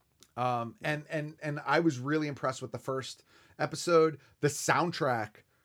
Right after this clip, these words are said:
to the show, I hear, is amazing. The soundtrack in the first episode, any show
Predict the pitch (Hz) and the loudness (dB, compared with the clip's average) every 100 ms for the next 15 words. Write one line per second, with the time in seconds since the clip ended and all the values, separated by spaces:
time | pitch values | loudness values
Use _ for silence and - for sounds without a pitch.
0 | _ - 135 131 147 127 131 120 147 139 | _ -4 -2 2 4 4 2 0 2 2
1 | 117 123 147 117 110 - - - - 170 | 2 -2 -2 -4 -8 -12 -20 -8 2 2
2 | 180 190 156 143 165 147 156 151 151 120 | 4 2 2 -2 -2 0 0 0 0 -2
3 | - - - 269 392 311 - 190 147 117 | -4 -14 -8 -6 -4 -6 0 4 4 2
4 | 117 | -4